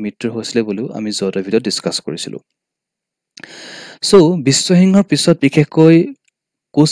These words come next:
কিংডমৰ ৰজা কোন হ'ব, সেইখিনি বিষয়ে আজি আমি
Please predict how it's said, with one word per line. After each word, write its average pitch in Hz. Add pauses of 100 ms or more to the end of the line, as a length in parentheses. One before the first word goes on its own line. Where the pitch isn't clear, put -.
কিংডমৰ 156
ৰজা 120 (100)
কোন 127 (100)
হ'ব, 85 (840)
সেইখিনি 160 (100)
বিষয়ে 139 (300)
আজি 123 (260)
আমি 110